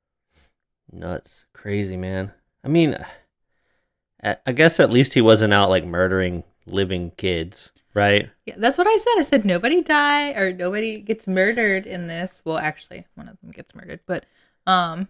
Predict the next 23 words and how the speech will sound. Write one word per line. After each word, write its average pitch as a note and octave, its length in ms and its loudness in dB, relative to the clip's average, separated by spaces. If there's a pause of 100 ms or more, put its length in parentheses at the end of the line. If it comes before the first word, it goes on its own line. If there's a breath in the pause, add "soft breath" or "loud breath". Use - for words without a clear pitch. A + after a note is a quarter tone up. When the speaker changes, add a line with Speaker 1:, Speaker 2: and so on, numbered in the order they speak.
Speaker 1:
But G2 120 0
he A#2 140 2
didn't E2 320 -6
murder E2+ 220 -10
Speaker 2:
he A#3 100 2
Speaker 1:
them. A3 100 2
Speaker 2:
didn't E3 180 -8
murder - 260 -16
them. F#3+ 260 -18
Speaker 1:
It, G#2+ 200 -4
he, - 220 -12
it B2 80 4
was A#2 180 4
someone G#2+ 300 2
who G#2+ 120 0
was A2 260 6
murdered. F2+ 440 -4 (140)
Speaker 2:
It G#3+ 100 2
was C#4 180 4
somebody D4 260 0
who C#4+ 60 2
was B3 140 0
murdered. A3+ 400 0